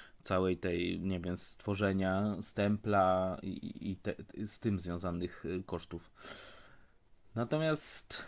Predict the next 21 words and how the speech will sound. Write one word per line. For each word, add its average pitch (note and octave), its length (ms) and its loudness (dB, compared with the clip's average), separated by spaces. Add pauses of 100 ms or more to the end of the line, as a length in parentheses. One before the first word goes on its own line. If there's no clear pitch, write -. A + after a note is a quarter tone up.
(160)
no, C#3+ 280 0
nie D#3+ 200 4
oszukujmy D#3+ 400 4
się, D#3 200 4 (120)
też E3+ 320 12
są B2 200 6
sztabki, B2 460 4
które A#2 200 4
mają A2 260 6
olbrzymie A2+ 520 4
spready. A2+ 500 0 (1200)
E, F#2+ 360 4 (360)
tutaj A2+ 540 6
jedna A#2+ 400 8
uncja B2 380 2
zwykłego A2 440 2
bulionu A2 520 6
zdecydowanie G2+ 500 0
tańsza G2+ 380 -2
niż G#2 180 -2
takie, G#2 580 0